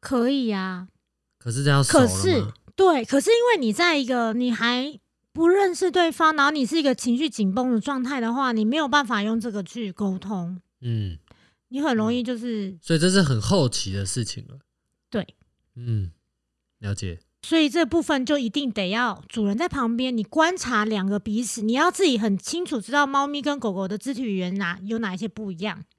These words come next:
Speaker 2: 嗯。
Speaker 1: 然后去判断他们现在这样子的练习。
Speaker 2: 嗯。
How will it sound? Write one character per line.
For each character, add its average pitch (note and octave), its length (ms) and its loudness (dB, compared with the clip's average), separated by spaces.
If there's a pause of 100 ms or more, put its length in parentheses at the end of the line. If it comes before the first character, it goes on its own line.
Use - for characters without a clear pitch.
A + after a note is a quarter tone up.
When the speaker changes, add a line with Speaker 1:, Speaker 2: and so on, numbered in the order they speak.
(360)
Speaker 2:
嗯。 B2 220 -4
Speaker 1:
然 G#3 100 -4
后 A3+ 80 -2
去 D4 200 -4 (160)
判 C4+ 260 0
断 A#3+ 180 2
他 B3+ 120 -4
们 A#3 80 0
现 B3+ 120 -4
在 A#3 140 -2
这 A3 100 -6
样 G#3 160 0
子 F3+ 120 -6
的 F3 80 -2
练 G3 240 0
习。 - 260 -14 (540)
Speaker 2:
嗯。 A#2 340 -4